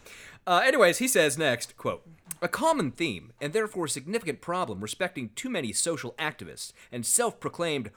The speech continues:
revolutionaries, is their utter ignorance about matters in which they are passionately, if not violently, committed." And this is a quote,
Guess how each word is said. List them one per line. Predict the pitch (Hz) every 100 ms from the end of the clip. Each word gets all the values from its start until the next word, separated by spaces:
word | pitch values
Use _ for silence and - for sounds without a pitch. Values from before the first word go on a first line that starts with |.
| -
revolutionaries, | 120 170 143 139 208 - 87 57 50 - - - -
is | 165 143
their | 170 -
utter | 247 254 262 - -
ignorance | 220 151 110 82 -
about | 123 139
matters | 147 156 170 139
in | 123
which | 135
they | 135 135
are | 113
passionately, | - - 202 165 - 101 85 151 -
if | 170 160
not | 151 147
violently, | 117 185 226 190 110 92 92
committed." | - 135 156 71 - _ _ _ _ -
And | 117
this | 131
is | 113
a | 113
quote, | 101 80